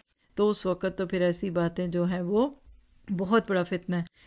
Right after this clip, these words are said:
इसको आफातुल इल्म भी कहते हैं। पूरे पूरे बुक्स क्या, चैप्टर्स, पूरे पूरे अबवाब बंधे हुए हैं आफातुल इल्म। इल्म की आफतों में से एक आफत थी जिसका ये शख्स शिकार हुआ। अल्लाह ने फरमा दिया कि देखो,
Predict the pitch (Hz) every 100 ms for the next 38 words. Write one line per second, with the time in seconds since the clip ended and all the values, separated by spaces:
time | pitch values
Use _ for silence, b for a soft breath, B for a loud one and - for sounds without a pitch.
0 | b 214 214 208 196 190 185 180 220 226
1 | - 196 208 208 190 180 170 175 170 170
2 | - 196 202 208 202 196 - 170 175 190
3 | 226 233 - 226 233 202 185 - 226 247
4 | b b b - 202 208 208 208 180 175
5 | 190 202 202 185 190 180 208 233 190 175
6 | 185 202 - 196 180 165 160 _ b b
7 | - 220 226 214 196 180 - 208 202 196
8 | 180 208 202 196 _ _ 202 196 247 247
9 | - 190 170 b b 190 202 - - 196
10 | 196 175 190 175 190 185 185 214 226 247
11 | 247 b b 208 214 214 208 202 185 175
12 | 185 175 190 202 208 196 175 180 180 220
13 | 254